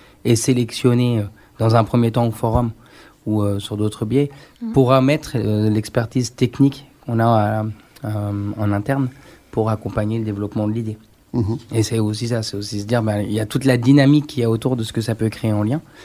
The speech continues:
Speaker 1: puis comment les services viennent, euh, apporter une aide et une expertise technique dans la réalisation.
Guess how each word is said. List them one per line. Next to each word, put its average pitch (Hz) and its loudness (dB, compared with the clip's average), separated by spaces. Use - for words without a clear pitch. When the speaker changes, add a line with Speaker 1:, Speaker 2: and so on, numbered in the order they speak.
Speaker 1:
puis - -10
comment 107 8
les 113 6
services 107 0
viennent, 104 0
euh, 98 -2
apporter - -2
une 98 0
aide 110 0
et 92 -4
une 104 -2
expertise - -10
technique 104 -6
dans 104 -4
la 98 -2
réalisation. 95 -4